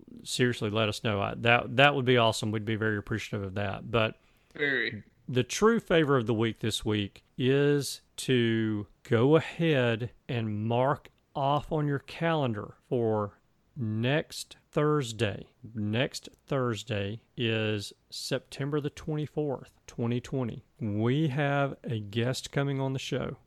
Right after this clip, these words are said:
Speaker 1: that we know you're gonna love.
Speaker 2: Oh, yeah. We got a big episode for you next week. It's gonna be
Speaker 1: And
Speaker 2: awesome.
Speaker 1: I want you to mark that on your calendar, but go ahead and, and shoot a text message to some of your buddies that you know listen to this show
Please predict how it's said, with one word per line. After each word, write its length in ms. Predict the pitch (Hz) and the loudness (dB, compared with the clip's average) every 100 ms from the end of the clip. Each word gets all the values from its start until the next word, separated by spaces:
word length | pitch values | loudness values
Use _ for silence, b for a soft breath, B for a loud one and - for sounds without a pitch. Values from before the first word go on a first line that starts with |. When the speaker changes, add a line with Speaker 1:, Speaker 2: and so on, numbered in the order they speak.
| _ | _
Speaker 1:
that 180 | 117 113 | -4 -2
we 120 | 117 107 | -2 -2
know 160 | 113 | 0
you're 140 | 113 110 | 0 0
gonna 180 | 110 107 | 0 0
love. 380 | 107 98 98 - _ | 0 0 -2 -8 _
Speaker 2:
Oh, 160 | 147 139 | -2 0
yeah. 240 | 123 113 | 0 0
We 80 | 113 | -2
got 160 | 139 123 | 2 2
a 40 | |
big 240 | 120 127 123 | 2 0 0
episode 520 | 117 - - 131 127 | -2 -6 -12 -10 -10
for 180 | - 120 | -10 -10
you 60 | 117 | -10
next 320 | 120 - - | -14 -16 -14
week. 220 | 131 117 | -12 -12
It's 160 | 131 - | -14 -18
gonna 120 | 131 | -12
be 100 | 120 | -4
Speaker 1:
And 480 | 117 110 104 104 113 - _ _ _ | -2 0 -2 -4 -8 -16 _ _ _
Speaker 2:
awesome. 80 | 107 | -4
Speaker 1:
I 40 | |
want 380 | 113 139 175 180 | 0 2 2 2
you 520 | 170 160 175 180 160 - _ | -2 -2 2 4 2 0 _
to 80 | - | -2
mark 380 | 104 107 127 - | 2 4 2 2
that 140 | 175 | 2
on 100 | 175 | 2
your 100 | 170 | 2
calendar, 600 | 160 180 190 170 120 110 - _ | 0 0 2 2 2 0 -2 _
but 280 | 143 - 104 | -6 -4 0
go 300 | 135 131 170 | 4 6 6
ahead 600 | 135 151 185 190 185 - | 4 0 2 4 2 0
and, 400 | - 131 120 117 - _ | 0 2 2 0 -4 _
and 460 | 151 120 113 107 113 - - | -2 0 2 0 -4 -12 -16
shoot 440 | - - - 170 | -6 -2 2 2
a 40 | 208 | 2
text 380 | - 196 - 185 | 2 2 0 0
message 480 | 175 - 160 - - | 2 2 -2 -4 0
to 200 | 156 143 | 2 2
some 240 | - 156 | 2 4
of 40 | |
your 100 | 156 | 4
buddies 380 | 135 139 135 123 | 4 4 4 2
that 200 | 117 - | 0 -2
you 60 | 123 | 0
know 220 | 123 135 | 2 4
listen 340 | 131 131 - 127 | 2 2 2 2
to 80 | 127 | 2
this 140 | 127 | 2
show 380 | - 117 107 | 2 4 4